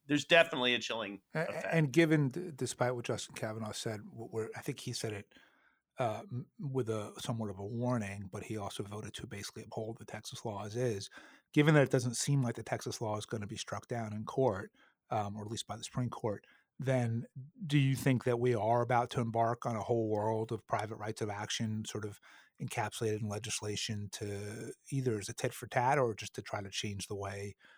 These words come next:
Speaker 2: that we enforce certain laws?
Speaker 1: I think, like everything that people do, that there's, there are waves and fads, and in the law and in legislation, absolutely.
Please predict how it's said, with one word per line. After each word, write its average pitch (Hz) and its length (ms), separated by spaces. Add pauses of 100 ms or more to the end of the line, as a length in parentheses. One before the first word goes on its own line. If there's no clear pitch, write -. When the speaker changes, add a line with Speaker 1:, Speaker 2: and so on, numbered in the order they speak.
(160)
Speaker 2:
that 104 160
we 110 140
enforce 104 400
certain 107 200
laws? - 360 (100)
Speaker 1:
I 139 120
think, 247 260 (200)
like 143 600
everything 143 540
that 104 120
people 104 360
do, 95 320
that 95 280
there's, 104 400
there 113 300
are 107 140
waves 101 520
and 95 220
fads, 90 640
and 107 120
in 104 120
the 101 100
law 101 500
and 104 140
in 95 280 (260)
legislation, 104 800
absolutely. 95 960